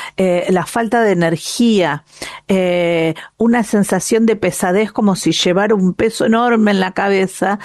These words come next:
y lo que van a decir los otros es, "Qué lento que estás", porque mi movimiento se va a enlentecer, los vínculos se vuelven, eh, menos sólidos,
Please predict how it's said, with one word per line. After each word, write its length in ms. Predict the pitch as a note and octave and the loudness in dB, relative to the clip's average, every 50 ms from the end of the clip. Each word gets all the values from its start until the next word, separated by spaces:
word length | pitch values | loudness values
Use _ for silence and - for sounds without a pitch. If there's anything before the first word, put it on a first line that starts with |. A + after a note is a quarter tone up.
| - - - - - - | -12 -14 -14 -14 -6 -2
y 400 | - A3+ A3 A3 A3+ A#3+ B3+ - - | 0 2 2 2 2 2 0 0 0
lo 160 | G3+ G3+ F#3+ | 0 0 0
que 100 | G3 G#3 | 0 0
van 220 | G3+ A3 A#3 A#3+ | 0 2 2 2
a 80 | B3 A#3+ | 0 2
decir 300 | A3+ G#3+ G3 - - G#3+ | 0 0 -2 -2 -2 0
los 220 | A3 A3 G3+ - | 0 -2 0 0
otros 380 | A#3 A3+ A3 - A3+ A3+ G#3+ - | -2 -2 0 -2 -2 -2 0 0
es, 220 | A3 A3 G#3 - | 0 0 -2 -4
"Qué 240 | - - - G#3+ G#3+ | -4 -4 -2 0 0
lento 560 | G#3 G3+ G3+ G3+ F#3+ F#3+ F3+ F3 - - - | 2 2 2 2 2 2 0 0 -2 -4 -6
que 80 | - - | -6 -8
estás", 640 | D#3+ - - - - F#3 F#3 F3 D#3+ D#3 - - - - - - - - - _ | -8 -8 -10 -6 -4 -2 -2 -2 -2 -4 -8 -12 -16 -16 -14 -14 -14 -16 -8 _
porque 320 | G3 F#3+ F3+ - G#3 G3 | -4 -4 -2 0 0 2
mi 180 | F#3+ F#3+ F#3+ F#3+ | 2 2 4 4
movimiento 1080 | F#3+ F#3+ F#3+ F3+ F3+ F#3+ F#3 F#3+ A3+ B3+ C4 B3 G#3+ F#3 F3 E3+ D#3 - - F3 E3 | 2 2 2 2 2 2 2 2 2 4 2 2 2 2 2 0 0 0 -2 -4 -4
se 160 | - - F3 | -2 -2 -2
va 100 | E3 E3+ | 0 0
a 40 | E3 | 0
enlentecer, 880 | E3+ E3+ E3 D#3+ D#3+ E3 D#3 - E3+ D#3+ - - - F3 D#3+ D#3 D#3+ D#3 - - - - - - - - | 0 0 0 0 0 0 0 -2 -2 -4 -4 -4 -2 -2 0 0 -2 -4 -6 -10 -14 -14 -14 -14 -4 -2
los 200 | - G3 F#3 E3 | 0 0 0 0
vínculos 460 | - G#3+ A3 G#3 A3 A3+ G3+ F#3+ - | 0 0 2 2 2 0 0 0 0
se 140 | - G3+ F#3+ | 0 -2 0
vuelven, 600 | F3+ F3+ F#3 F#3+ G3 G3 F#3+ G3 F#3+ F#3 E3+ - - | 0 2 2 2 2 0 0 0 0 -2 -2 -2 -2
eh, 340 | F3+ F3 E3 D#3+ D#3+ D#3 - | -2 0 0 0 -2 -2 -2
menos 420 | - F3 F3 F3 F3+ E3 F3 D#3+ | 0 0 2 2 2 0 0 -2
sólidos, 800 | - - B3+ A#3+ A3 G#3 F#3+ F#3+ F3+ E3+ E3+ E3+ F3+ E3+ - | -2 0 0 0 2 2 2 2 2 2 2 0 -2 -4 -8